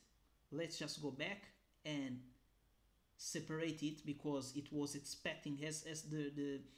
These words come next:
the, the error, uh, said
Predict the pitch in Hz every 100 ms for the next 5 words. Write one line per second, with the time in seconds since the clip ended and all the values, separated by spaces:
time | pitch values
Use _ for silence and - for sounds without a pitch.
0 | - - - - 135 135 131 135 - 170
1 | 156 143 131 - 151 143 139 135 123 98
2 | - - - - - - - 156 180 208